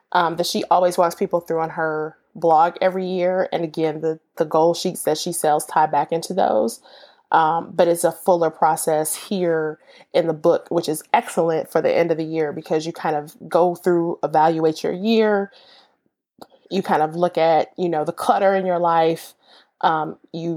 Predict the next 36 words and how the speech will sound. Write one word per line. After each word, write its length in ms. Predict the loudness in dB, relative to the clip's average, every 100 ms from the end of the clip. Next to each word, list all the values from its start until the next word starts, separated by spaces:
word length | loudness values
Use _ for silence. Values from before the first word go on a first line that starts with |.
| -2
really 240 | 2 2 2
take 240 | 0 -2
some 160 | -2 -4
time 320 | 2 2 4
to 80 | 2
set 200 | 0 0
those 220 | -2 0
goals. 400 | 2 4 2 0
So 100 | -2
not 220 | 0 -4
kind 180 | 0 0
of 80 | 2
those, 420 | 0 -2 -4 -10 -4
you 120 | -2
know, 240 | -2 -2 0
A 160 | 0
B 160 | 0 -6
C, 380 | -2 -2 0 0
I 60 |
want 300 | -2 -4 -6 -2
five 240 | 0 2
thousand 320 | 0 0 -2 0
dollars 520 | 2 4 2 0 0
in 180 | -4 0
savings, 680 | 0 2 2 2 0 -2
you 120 | -2 0
know, 120 | 0
but 160 | -2
just 180 | -4 -4
really, 280 | 0 0 0
like, 240 | 0 -2
what 340 | -2 -2 -2 -2
difference 400 | -4 -2 -6 -4
am 140 | -6
I 80 | -6
making? 520 | -4 -6 -6 -12 -12